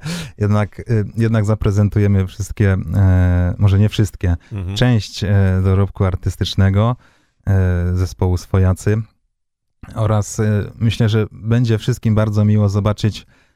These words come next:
Speaker 1: e, byłych członków zespołu pieśni i tańca Swojacy, którzy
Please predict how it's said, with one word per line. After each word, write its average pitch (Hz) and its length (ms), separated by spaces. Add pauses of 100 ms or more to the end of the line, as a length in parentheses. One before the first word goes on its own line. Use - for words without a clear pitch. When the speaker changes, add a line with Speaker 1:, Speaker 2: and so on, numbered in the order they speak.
(180)
Speaker 1:
e, 95 580
byłych 113 300
członków 92 480
zespołu 95 360
pieśni 95 260
i - 40
tańca 92 260
Swojacy, 101 440
którzy 98 320